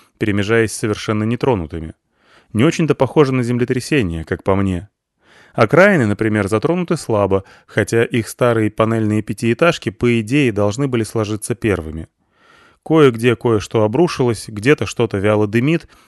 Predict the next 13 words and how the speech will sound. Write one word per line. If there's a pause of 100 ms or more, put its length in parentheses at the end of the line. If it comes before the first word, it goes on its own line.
(120)
у
подъездов
кучкуются
растерянные
люди, (460)
но
дороги
целы
и
даже
столбы
на
местах.